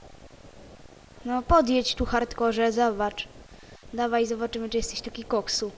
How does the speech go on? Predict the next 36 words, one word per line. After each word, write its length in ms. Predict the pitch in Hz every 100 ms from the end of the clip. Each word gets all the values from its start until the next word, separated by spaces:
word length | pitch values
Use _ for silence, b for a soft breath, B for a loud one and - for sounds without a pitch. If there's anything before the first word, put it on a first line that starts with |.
| - - - - B B
Ej, 140 | 240 254
dawajcie, 380 | 277 320 - 311
ja 80 |
tam 180 | 294 277
wjadę 220 | 277 269
na 140 | 269 269
górkę 320 | 254 277 269
i 60 | 262
tak 200 | 233 -
go 80 |
wezmę 380 | 233 247 226 240
z 40 | 214
zaskoczenia. 720 | 226 - 226 - 208 196 185 185 - - - - - - - -
O, 300 | 240 233 220
to 120 | 233
bę-, 260 | 220 226 220 - -
to 100 | 233
się 140 | 214
pochwalę 540 | - - - 226 220 214
teraz. 460 | 214 202 196 - - - - - - - - - - - - - - -
Się 240 | - 233
teraz 380 | - 240 233 214
pochwalę, 680 | - 214 - - 233 226 214
jak 140 | 208
tak 200 | - 208
wjadę 420 | 196 220 208 202
na 120 | 202 190
górkę. 460 | 202 196 190 190 185 - - - - -
I 40 | 202
wygram. 600 | 190 196 190 190 180 190
Aj, 240 | 202 190
rozwalili 540 | 180 - 175 170 170 -
go. 80 | - - - - - - - - - - - - - - - -
Koło 240 | 254 262
mnie 320 | 269 277 269
jest... 200 | 269 240